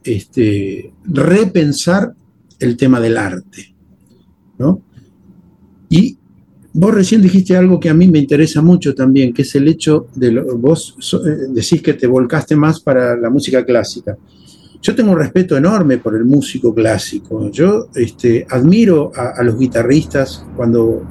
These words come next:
cuando me to-, me ha tocado mucho, eh, tocar en festivales en distintos lugares del mundo, donde yo me quedo escuchando a, a guitarristas, no sé, me ha tocado estar,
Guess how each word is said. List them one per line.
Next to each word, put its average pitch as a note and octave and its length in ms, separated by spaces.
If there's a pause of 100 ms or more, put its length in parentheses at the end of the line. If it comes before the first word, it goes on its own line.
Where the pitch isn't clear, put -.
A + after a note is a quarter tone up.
(120)
cuando A2+ 420 (200)
me A#2+ 140
to-, F3 220
me C#3+ 120
ha F#3 100
tocado E3+ 420
mucho, C#3 600 (640)
eh, A#2 260
tocar D#3+ 320
en D3 100
festivales B2 800
en A#2+ 200
distintos A3+ 420
lugares C3 320
del A#2+ 140
mundo, A#2 420 (1300)
donde D#3 300
yo C#4 360
me D3 160
quedo G3 200
escuchando F3+ 880
a, B2 420 (220)
a A#2+ 160
guitarristas, C3+ 640
no D#3+ 80
sé, G3+ 160
me D#3+ 100
ha F3+ 80
tocado F3 320
estar, D3 420